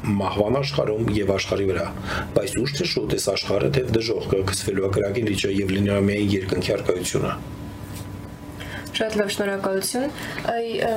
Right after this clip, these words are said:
Speaker 2: մեր օրերում շատ են վաղաժամ երիտասարդների մահերը, ու շատ մարդիկ նե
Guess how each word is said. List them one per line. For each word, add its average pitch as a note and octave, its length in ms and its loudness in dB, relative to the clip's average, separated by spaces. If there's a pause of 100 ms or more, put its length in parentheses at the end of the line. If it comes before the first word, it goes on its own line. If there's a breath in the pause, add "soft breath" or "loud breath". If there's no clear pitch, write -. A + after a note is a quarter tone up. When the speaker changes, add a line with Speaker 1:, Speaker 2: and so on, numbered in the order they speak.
(160)
Speaker 2:
մեր G#3 220 0
օրերում G#3 420 0
շատ G3+ 300 -2
են G#3+ 180 0
վաղաժամ F#3+ 600 2
երիտասարդների F#3+ 760 2
մահերը, F#3 540 2
ու G#3 420 0 (220 loud breath)
շատ G#3+ 280 0
մարդիկ G#3 560 0
նե G3+ 120 2